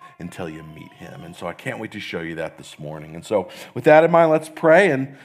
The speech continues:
we'll dive into God's word and look for that sanctifying hope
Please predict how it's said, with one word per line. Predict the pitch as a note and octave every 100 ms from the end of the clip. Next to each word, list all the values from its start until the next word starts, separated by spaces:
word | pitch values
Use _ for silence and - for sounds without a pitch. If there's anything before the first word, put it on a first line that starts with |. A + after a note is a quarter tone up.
| -
we'll | - A#2
dive | C3 C3
into | B2+
God's | A2+ A2 G#2
word | F#2 G2 F#2+
and | F2+
look | F#2 F2+
for | F#2
that | E2+ -
sanctifying | - A#2 G#2 G#2 G2+ A2 F#2+ E2+
hope | - - D#2+ -